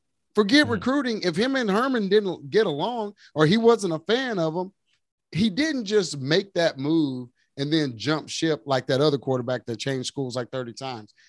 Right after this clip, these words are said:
Speaker 2: Yeah,
Speaker 1: Texas
Speaker 2: Tate,
Speaker 1: had a
Speaker 2: Tate Martell.
Speaker 1: different coach. He saw, even though they went five and seven, he saw the year Casey Thompson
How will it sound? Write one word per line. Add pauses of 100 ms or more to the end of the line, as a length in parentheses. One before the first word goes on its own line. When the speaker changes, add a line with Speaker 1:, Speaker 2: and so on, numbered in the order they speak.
(100)
Speaker 2:
Yeah,
Speaker 1:
Texas
Speaker 2:
Tate,
Speaker 1:
had
a
Speaker 2:
Tate
Martell.
Speaker 1:
different (140)
coach. (220)
He
saw, (100)
even
though
they
went
five
and
seven, (220)
he
saw
the
year (120)
Casey
Thompson